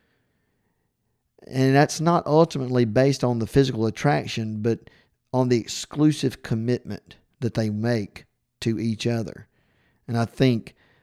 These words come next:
the book of Song of Solomon teaches that concept,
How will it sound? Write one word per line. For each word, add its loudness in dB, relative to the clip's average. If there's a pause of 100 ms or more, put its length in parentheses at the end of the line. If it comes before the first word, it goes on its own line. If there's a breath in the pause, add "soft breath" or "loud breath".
(100)
the -4
book 0
of -8
Song -4
of -6
Solomon -2 (380)
teaches 2
that -2
concept, -4